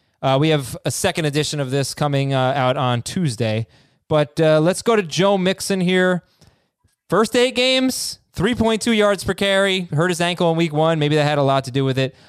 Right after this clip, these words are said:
Hundred and one carries in those games. Last eight games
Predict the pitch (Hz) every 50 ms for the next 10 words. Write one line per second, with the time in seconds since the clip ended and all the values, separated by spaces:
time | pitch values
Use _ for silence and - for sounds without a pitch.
0 | _ - 180 196 175 190 170 165 160 170 165 160 - 165 156 151 143 135 127 123
1 | 117 - 135 147 127 127 123 120 113 110 127 117 110 107 104 104 - - - _
2 | _ _ _ _ _ - - 131 143 180 196 190 - 226 220 240 202 220 220 220
3 | 220 220 220 - - - -